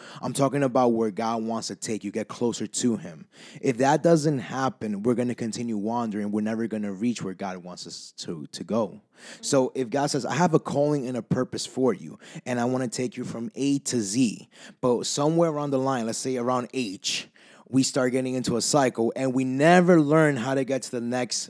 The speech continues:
phase of, of our growth, we're gonna get stuck there and never be able to enter into what, what God wants us to enter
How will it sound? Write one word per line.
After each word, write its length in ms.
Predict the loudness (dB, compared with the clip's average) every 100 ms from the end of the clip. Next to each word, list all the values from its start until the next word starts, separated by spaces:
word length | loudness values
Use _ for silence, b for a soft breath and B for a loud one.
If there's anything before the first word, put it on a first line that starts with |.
| -8 0
phase 640 | 2 0 -4 -8 -10 -12 _
of, 320 | -8 -8 -10 -18 -8
of 220 | -6 -2
our 120 | -2
growth, 720 | -2 6 6 6 0 -14 -18 _ B B B
we're 140 | -2
gonna 220 | -2 -4
get 180 | -6 -6
stuck 440 | -6 -4 -2 -2 -2
there 140 | -6
and 180 | -6 -8
never 260 | -6 -6 -6
be 160 | -6 -8
able 180 | -8
to 260 | -10 -14 -12
enter 420 | -12 -10 -12 -12
into 240 | -14 -14 -14
what, 360 | -12 -12 -14 _ -14
what 240 | -12 -10
God 260 | -8 -8 -8
wants 460 | -10 -12 -10 -10 -10
us 180 | -10 -12
to 140 | -12 -12
enter 260 | -14 -14